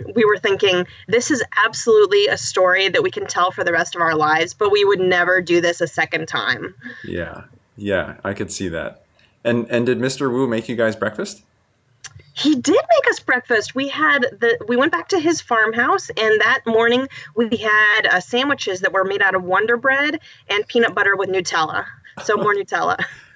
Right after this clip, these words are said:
Speaker 2: Right, so it's a typical Chinese farm breakfast.
Speaker 1: Right, exactly.
Speaker 2: Right, that's, <laughs> I had all these things in my head of, like, what you
Speaker 1: Keeps
Speaker 2: might
Speaker 1: it up for
Speaker 2: say.
Speaker 1: the tourists.
Speaker 2: <laughs> But, and Wonder Bread, no less. That's, wow.
Speaker 1: That's right.
Speaker 2: That's so
Speaker 1: <laughs>
Speaker 2: awesome. Um,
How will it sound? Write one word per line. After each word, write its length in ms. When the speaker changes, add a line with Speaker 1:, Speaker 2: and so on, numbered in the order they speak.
Speaker 2:
Right, 240
so 140
it's 120
a 100
typical 480
Chinese 400
farm 260
breakfast. 480
Speaker 1:
Right, 400
exactly. 640
Speaker 2:
Right, 320
that's, 420
<laughs> 40
I 240
had 160
all 120
these 180
things 240
in 80
my 180
head 280
of, 140
like, 180
what 180
you 60
Speaker 1:
Keeps 100
Speaker 2:
might 100
Speaker 1:
it 40
up 60
for 80
Speaker 2:
say. 160
Speaker 1:
the 80
tourists. 440
Speaker 2:
<laughs> 600
But, 260
and 160
Wonder 240
Bread, 240
no 140
less. 240
That's, 360
wow. 440
Speaker 1:
That's 200
right. 120
Speaker 2:
That's 240
so 200
Speaker 1:
<laughs> 20
Speaker 2:
awesome. 460
Um, 720